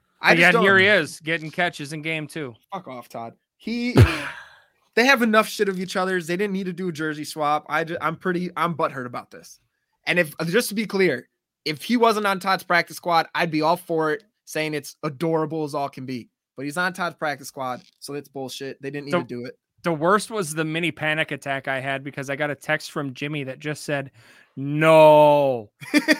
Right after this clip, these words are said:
Speaker 2: And I was like, "Oh shit, what just happened?" And I opened it up and it was the, had the tweet in <laughs> there that was he got called up. And I was like, for a minute, I thought something bad happened.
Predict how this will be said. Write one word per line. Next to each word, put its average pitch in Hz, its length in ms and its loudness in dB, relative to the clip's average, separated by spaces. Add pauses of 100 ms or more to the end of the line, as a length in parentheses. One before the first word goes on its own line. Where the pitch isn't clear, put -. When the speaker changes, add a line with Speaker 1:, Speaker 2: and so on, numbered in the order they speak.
(640)
Speaker 2:
And 180 100 -2
I 160 40 4
was 143 120 -4
like, 147 240 -2
"Oh 147 140 -2
shit, 147 340 -8
what 151 140 -8
just 135 160 -12
happened?" 135 300 -2
And 131 100 -6
I 143 60 -6
opened 135 300 -6
it 127 80 -6
up 131 160 -4
and 135 80 -10
it 135 60 -10
was 135 220 -14
the, 143 120 -12 (160)
had 147 200 -2
the 135 80 -8
tweet 151 400 -8
in 165 80 -10
<laughs> 156 120 -6
there 226 200 2
that 202 260 0 (560)
was 160 180 -4
he 175 120 4
got 151 180 4
called 151 160 -2
up. 139 80 -4
And 147 80 -6
I - 20 -2
was 139 120 -6
like, 143 200 -8
for 165 100 -4
a 160 40 -4
minute, 160 260 -2
I 147 100 2
thought 143 220 -6
something 139 200 -12
bad 123 280 -8
happened. 123 440 -12